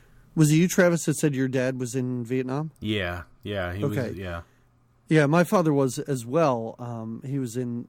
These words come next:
Speaker 1: uh, the Air Force. Uh, he was a mechanic, so he doesn't really talk about, you know,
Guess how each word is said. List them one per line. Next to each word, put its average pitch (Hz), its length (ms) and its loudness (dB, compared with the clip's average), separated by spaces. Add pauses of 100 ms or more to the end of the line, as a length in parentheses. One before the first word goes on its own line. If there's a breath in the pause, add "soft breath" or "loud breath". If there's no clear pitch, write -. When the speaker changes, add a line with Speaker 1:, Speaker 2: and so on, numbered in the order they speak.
Speaker 1:
uh, 113 200 -10
the 127 160 -6
Air 180 120 2
Force. 131 520 -4 (380 soft breath)
Uh, 113 200 -6
he 139 140 -2
was 139 140 -4
a 123 40 -6
mechanic, 113 680 -4
so 131 240 -4 (220 loud breath)
he 220 100 -2
doesn't 180 260 0
really 160 180 4
talk 147 220 -2
about, 123 240 -4 (220)
you 131 100 -8
know, 110 140 -10